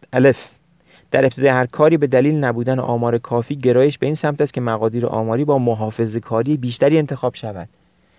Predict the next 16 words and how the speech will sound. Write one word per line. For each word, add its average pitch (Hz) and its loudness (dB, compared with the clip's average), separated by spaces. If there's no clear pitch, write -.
یعنی 135 -6
اون 156 -10
اوائل 135 -4
اینو 151 -4
هفت 139 -10
اوم 160 -4
در 147 -2
نظر 139 -4
گرفتن، 147 -6
نکنه 165 0
اتفاقی 135 0
بیفته، 117 -6
نکنه 127 -4
مشکلی 127 -2
پیش - -10
بیاد. - -6